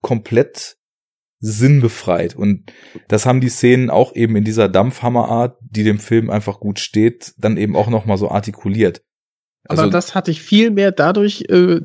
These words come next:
Speaker 2: oder darin gespürt, dass sobald du, ähm, Rückgrat beweist, sobald du moralisch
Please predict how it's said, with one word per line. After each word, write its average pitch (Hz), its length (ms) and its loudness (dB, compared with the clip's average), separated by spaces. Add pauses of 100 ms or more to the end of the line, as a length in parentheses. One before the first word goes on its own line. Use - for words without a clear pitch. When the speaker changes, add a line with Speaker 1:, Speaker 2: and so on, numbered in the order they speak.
Speaker 2:
oder 143 200 -2
darin 180 380 0
gespürt, 101 600 -4 (200)
dass 151 360 -2 (180)
sobald 151 760 -2
du, 214 320 -2 (460)
ähm, 151 480 2 (140)
Rückgrat 160 440 2
beweist, 147 500 0
sobald 160 460 -2
du 185 80 4
moralisch 151 680 0